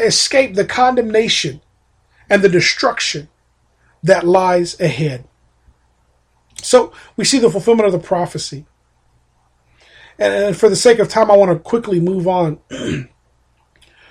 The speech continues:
Uh, letter D, then we see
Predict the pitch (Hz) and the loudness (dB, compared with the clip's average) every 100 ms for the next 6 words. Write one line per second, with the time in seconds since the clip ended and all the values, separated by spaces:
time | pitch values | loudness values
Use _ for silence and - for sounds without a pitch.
0 | _ _ _ - 269 208 254 247 180 233 | _ _ _ -10 -4 4 6 6 4 -2
1 | 262 208 185 _ _ _ - 233 349 294 | -4 -6 -10 _ _ _ -6 -2 0 0
2 | 254 175 - 311 285 185 175 | -2 -2 -4 -4 -4 -4 -6